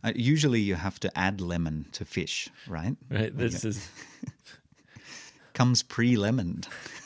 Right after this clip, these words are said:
Speaker 1: <laughs> And then one from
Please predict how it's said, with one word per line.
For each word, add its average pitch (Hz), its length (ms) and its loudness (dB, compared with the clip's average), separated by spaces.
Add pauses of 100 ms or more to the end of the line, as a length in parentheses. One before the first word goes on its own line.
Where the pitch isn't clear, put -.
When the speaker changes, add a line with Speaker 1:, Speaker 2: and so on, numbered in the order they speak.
Speaker 1:
<laughs> 220 100 8 (2000)
And 110 240 10
then 113 340 6 (400)
one 104 580 2 (1160)
from 87 420 2